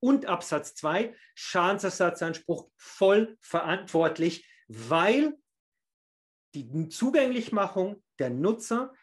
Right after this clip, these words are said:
als eigene öffentliche Wiedergabe, Urheber, beziehungsweise als eigene öffentliche Zugänglichmachung, Leistungsschutzinhaber, konzipiert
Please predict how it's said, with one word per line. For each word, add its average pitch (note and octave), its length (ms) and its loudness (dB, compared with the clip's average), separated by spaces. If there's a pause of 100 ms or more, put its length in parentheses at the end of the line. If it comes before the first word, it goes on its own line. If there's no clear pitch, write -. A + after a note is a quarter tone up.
(200)
als D#3+ 360 -4
eigene A3 400 4
öffentliche E3 560 -2
Wiedergabe, A#3+ 720 0 (880)
Urheber, A3 580 -2 (540)
beziehungsweise A3 760 0
als F#3 120 0
eigene G#3+ 400 2
öffentliche F3 500 -2
Zugänglichmachung, F#3+ 840 -2 (260)
Leistungsschutzinhaber, A#2 1400 -6 (360)
konzipiert C3+ 800 -6